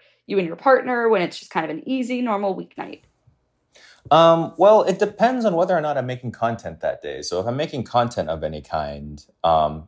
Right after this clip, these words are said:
Speaker 2: it's, the content is what's for dinner. So
Speaker 1: Mm-hmm.
Speaker 2: there's that. There was a period when I did, like, that, that Funimation gig where they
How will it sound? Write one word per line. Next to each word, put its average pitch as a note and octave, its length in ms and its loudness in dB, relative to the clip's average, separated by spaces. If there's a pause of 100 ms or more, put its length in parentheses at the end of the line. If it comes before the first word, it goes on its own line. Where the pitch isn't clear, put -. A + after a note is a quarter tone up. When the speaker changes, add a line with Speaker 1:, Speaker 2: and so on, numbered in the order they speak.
Speaker 2:
it's, - 420 -4
the F2 100 -2
content F#2 540 0
is D2+ 140 -10
what's D#2 200 -4
for D#2+ 140 -8
dinner. C#2+ 540 -8
So D2+ 580 2
Speaker 1:
Mm-hmm. F3 380 -6 (340)
Speaker 2:
there's F#2 420 2
that. E2 480 6
There A2+ 120 6
was B2+ 160 6
a B2 60 2
period G#2 380 2
when F#2+ 140 0
I F2+ 80 2
did, F#2 200 -2
like, F2 280 2
that, F#2 360 4
that G2+ 180 4
Funimation A2 560 -2
gig B2 220 -4
where G2+ 100 -6
they F2+ 200 -4